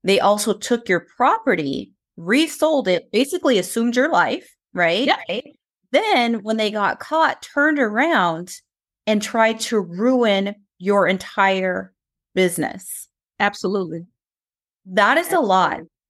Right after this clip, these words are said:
Speaker 1: And, and the reason I'm focusing on that is because there are people who are listening right now who have been scammed. And part of the reason why they don't speak up is because exactly that, right? They don't wanna speak up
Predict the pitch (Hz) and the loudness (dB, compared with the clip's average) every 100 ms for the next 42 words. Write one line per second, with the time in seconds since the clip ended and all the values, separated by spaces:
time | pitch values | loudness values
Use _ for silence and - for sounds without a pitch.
0 | _ 220 220 - 233 220 262 277 370 254 | _ 0 0 2 2 2 0 2 0 2
1 | 208 208 240 247 233 226 220 226 233 196 | -2 -4 -4 -2 0 0 2 0 -2 -8
2 | - 196 208 202 185 220 220 233 233 233 | -8 -8 -2 0 2 4 2 2 -4 0
3 | 220 214 190 180 175 185 196 180 156 - | 0 0 0 2 2 0 -4 0 -2 0
4 | 170 208 262 - _ _ _ _ _ _ | 2 2 0 -8 _ _ _ _ _ _
5 | - 220 - 165 175 226 226 - 226 220 | -4 -4 2 2 2 0 -2 -2 -2 2
6 | 254 277 - - _ - 190 - 233 262 | 2 0 -6 -20 _ -6 -4 2 2 4
7 | 254 220 220 220 190 175 185 - 170 - | 2 2 0 0 0 2 0 0 -2 -2
8 | - - 190 175 170 277 - _ _ _ | -10 -6 -2 2 2 0 -6 _ _ _
9 | 185 170 196 196 180 175 165 151 - 165 | -2 0 0 0 0 -2 0 0 0 0
10 | 156 - - 165 156 180 180 196 208 196 | 2 0 0 0 2 2 4 2 2 -2
11 | - 196 202 | -4 -6 -6